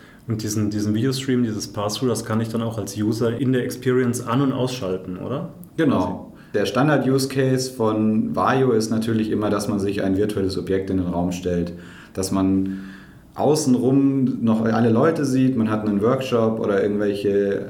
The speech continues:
Speaker 2: bespricht ein technisches Objekt und man sieht aber noch den echten Raum und die echten Leute, die rumstehen. Das heißt, man muss auch nicht mehr Angst haben,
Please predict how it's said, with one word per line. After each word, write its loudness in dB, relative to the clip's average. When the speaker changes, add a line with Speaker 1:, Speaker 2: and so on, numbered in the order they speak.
Speaker 2:
bespricht 0
ein 0
technisches 0
Objekt 0
und 4
man 2
sieht 0
aber -2
noch 0
den -2
echten -2
Raum 2
und 0
die 0
echten 0
Leute, 2
die 2
rumstehen. 0
Das -2
heißt, -6
man -4
muss -2
auch -4
nicht -2
mehr 0
Angst -2
haben, 0